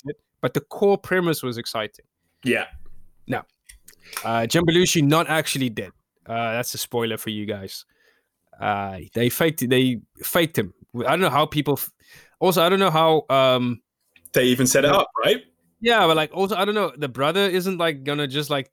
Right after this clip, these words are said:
Speaker 1: check the pulse or something.
Speaker 2: <laughs>
Speaker 1: Like, we should
Speaker 2: Mm.
Speaker 1: phone an ambulance. There's, like, no, fade to black, fucking The Departed style funeral with guys shooting the guns and the doves flying and stuff. And there we go.
Speaker 2: Yeah. Well, uh, well,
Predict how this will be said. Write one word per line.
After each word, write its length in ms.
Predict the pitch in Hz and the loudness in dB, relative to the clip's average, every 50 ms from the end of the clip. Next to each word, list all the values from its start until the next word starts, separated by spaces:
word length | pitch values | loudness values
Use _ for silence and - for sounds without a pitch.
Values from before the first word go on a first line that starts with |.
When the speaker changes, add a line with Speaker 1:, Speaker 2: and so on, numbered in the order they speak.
| _ _ | _ _
Speaker 1:
check 280 | - - 170 160 - - | -6 -4 -4 -4 -4 -4
the 100 | 139 123 | -6 -6
pulse 500 | - - 139 147 180 196 - - - - | -4 -2 -2 0 0 -2 -2 -6 -6 -6
or 80 | 190 | -4
something. 480 | 180 185 202 208 208 208 208 175 165 151 | -2 0 2 2 2 4 4 4 4 4
Speaker 2:
<laughs> 140 | 180 156 147 | 2 2 2
Speaker 1:
Like, 160 | 143 139 127 - 117 117 120 | 0 0 -4 -6 -6 -4 -2
we 60 | - 180 | -2 0
should 180 | - - 107 | 0 0 -2
Speaker 2:
Mm. 80 | 107 - _ | -2 -4 _
Speaker 1:
phone 200 | - 180 190 185 | 0 2 2 2
an 80 | 175 156 | 2 2
ambulance. 540 | 147 151 165 175 196 185 190 196 196 180 - | 2 0 0 2 2 2 2 2 0 -2 -2
There's, 200 | 151 147 139 139 | -4 -4 -2 0
like, 160 | 151 147 131 | 0 0 0
no, 220 | 147 139 120 120 | 0 -2 -2 -2
fade 340 | 120 - - 185 180 180 170 - | -4 -4 0 0 0 0 0 -4
to 80 | 165 | -6
black, 380 | 143 131 143 139 139 139 135 _ _ _ _ _ _ _ _ _ _ _ | -4 0 0 2 2 0 -2 _ _ _ _ _ _ _ _ _ _ _
fucking 600 | - 156 147 139 - 143 139 135 135 135 117 117 | -2 -2 -2 0 0 0 0 0 0 -2 -4 -4
The 80 | 131 135 | -4 -4
Departed 520 | 127 127 - - 165 160 160 - 160 143 | -4 -2 0 2 2 2 2 0 -2 -4
style 360 | - - 165 151 147 139 135 | -2 0 2 4 4 4 2
funeral 760 | 127 - - 143 143 139 139 135 135 135 131 127 127 127 120 113 | 0 -2 -4 -2 -2 0 0 0 0 0 0 -2 -2 -4 -6 -8
with 160 | 117 117 - _ _ - 120 | -8 -10 -10 _ _ -10 -4
guys 280 | 143 139 135 135 135 - | -2 0 0 0 0 -2
shooting 560 | - - 151 143 135 143 139 135 131 123 110 | -2 -2 -2 0 0 0 0 -2 -4 -6 -8
the 80 | 120 117 | -10 -8
guns 420 | 113 123 131 127 127 131 123 120 | -4 -2 -2 0 0 -2 -4 -6
and 100 | 117 113 | -8 -10
the 60 | 113 | -10
doves 340 | 107 107 123 117 117 117 - | -8 -6 -6 -6 -4 -6 -8
flying 480 | - - 113 110 110 110 107 110 113 113 | -6 -6 -4 -4 -4 -4 -4 -4 -6 -6
and 100 | 110 - | -6 -6
stuff. 340 | - - 107 104 - - | -6 -4 -4 -6 -6 -6
And 100 | 104 104 | -6 -4
there 160 | 113 113 113 110 | -4 -2 -2 -4
we 120 | 101 92 | -6 -8
go. 120 | 87 - - _ _ _ _ _ _ - | -12 -16 -20 _ _ _ _ _ _ -2
Speaker 2:
Yeah. 260 | 139 131 117 - - - _ _ _ - | 0 0 0 -2 -4 -12 _ _ _ 0
Well, 300 | 160 156 165 160 175 - | 2 4 4 4 2 2
uh, 80 | 160 160 156 | 0 2 2
well, 360 | 151 165 156 131 117 107 - | 2 2 2 2 0 -2 -4